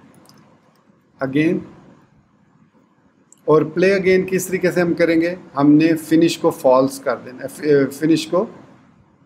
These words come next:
false कर देना है, यस। So on click is equal to set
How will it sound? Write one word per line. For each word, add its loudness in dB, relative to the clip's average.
false 2
कर -18
देना -16
है, -12
यस। -16
So -2
on 0
click -2
is 0
equal 0
to -4
set 0